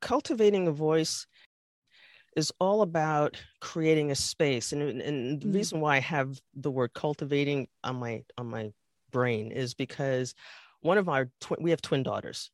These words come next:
Speaker 1: and one of them is really into <laughs> gardening. And I, and two years ago, she planted some morning glories for me in a pot. And I was sort of like, "Okay, I, I have a green thumb, but I don't know how I do it." And so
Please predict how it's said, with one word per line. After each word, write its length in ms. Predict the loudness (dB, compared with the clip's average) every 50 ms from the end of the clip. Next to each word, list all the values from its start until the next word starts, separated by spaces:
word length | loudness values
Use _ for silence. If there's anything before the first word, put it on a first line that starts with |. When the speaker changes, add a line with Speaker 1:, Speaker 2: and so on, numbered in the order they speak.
| -8
Speaker 1:
and 80 | -4 -2
one 140 | 0 0 0
of 100 | 0 2
them 180 | 0 2 2
is 160 | 0 0 0
really 240 | 0 -2 0 0 -2
into 240 | -2 -2 -2 -2 -4
<laughs> 120 | -4 -4
gardening. 480 | -6 -6 -6 -6 -6 -6 -6 -8 -10 -12 _ _ _ -20 -18 -18 -16 -18 -18 _ -2
And 560 | 0 0 2 2 2 2 0 0 0 0 -2 0
I, 280 | 2 2 2 2 0 0 -2
and 360 | -2 -2 -2 -2 -4 -6 -8 _ _ -20 _ -6
two 100 | -2 0
years 260 | 2 2 2 2 0
ago, 320 | -2 0 2 4 4 4
she 220 | 2 0 -2 -4 -4
planted 400 | -4 -2 0 0 0 0 -4 -6
some 160 | -4 -4 -2
morning 340 | 0 0 0 0 0 0 -2
glories 420 | -4 -4 -4 -2 -2 -2 -4 -6
for 140 | -8 -8 -6
me 220 | -4 -4 -2 -2
in 100 | -2 -2
a 60 | -4
pot. 360 | -6 -6 -4 -2 0 0 -2 -4 -6
And 280 | -10 -8 -8 -6 -6
I 100 | -6 -6
was 100 | -6 -6
sort 160 | -6 -4 -4 -4
of 80 | -2
like, 220 | -2 -4 -4 -4 -6
"Okay, 400 | -8 -8 -6 -6 -6 -6 -6 -8 -12 -14 -14
I, 100 | -14 -14 -14 _ _ _ -2
I 80 | 0
have 200 | 4 4 4 4
a 40 | 2
green 380 | 0 0 2 2 2 2 0 -2
thumb, 340 | -2 0 0 2 2 2
but 140 | 2 2 4
I 60 | 4
don't 160 | 4 4 2 2
know 100 | 2 0
how 160 | 2 2 2
I 100 | 0 0
do 220 | 0 0 0 0
it." 160 | 0 0 -2 _ -14 -20 -18 -18 -18 -18 -6 0
And 140 | 0 0 2
so 300 | 4 6 6 6 6